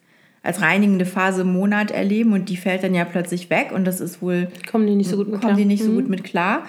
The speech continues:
Speaker 1: Und die sind häufig auch, äh, hier in Deutschland isolierter, ne, die sind nicht so integriert und haben, und sehr fokussiert auch auf ihren Haushalt und ihre Familie
Speaker 2: Mhm.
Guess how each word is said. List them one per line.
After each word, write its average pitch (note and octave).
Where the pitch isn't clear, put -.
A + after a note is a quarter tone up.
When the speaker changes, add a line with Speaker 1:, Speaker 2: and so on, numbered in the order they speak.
Speaker 1:
Und G#3+
die A3+
sind G#3
häufig G#3
auch, G3
äh, F3+
hier F#3+
in F3+
Deutschland F#3+
isolierter, G#3
ne, F#3+
die G3
sind F3
nicht F#3
so -
integriert G3
und G3
haben, E3+
und F#3
sehr F#3
fokussiert F#3+
auch F3
auf -
ihren D#3+
Haushalt E3
und -
ihre D#3+
Familie F3
Speaker 2:
Mhm. A3+